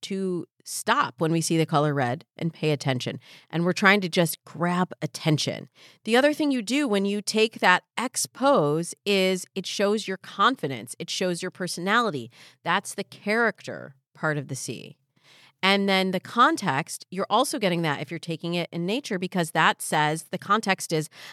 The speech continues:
"I'm adventurous. Maybe I just climbed this mountain. Caveman, me, <laughs> me Tarzan, me climb this mountain, Jane." <laughs> Maybe it says that you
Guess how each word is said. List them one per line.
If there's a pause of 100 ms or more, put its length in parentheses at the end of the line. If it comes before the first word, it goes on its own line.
(140)
"I'm
adventurous. (100)
Maybe
I
just
climbed
this
mountain. (440)
Caveman, (140)
me, (400)
<laughs>
me
Tarzan,
me
climb
this
mountain,
Jane." (420)
<laughs>
Maybe
it
says
that
you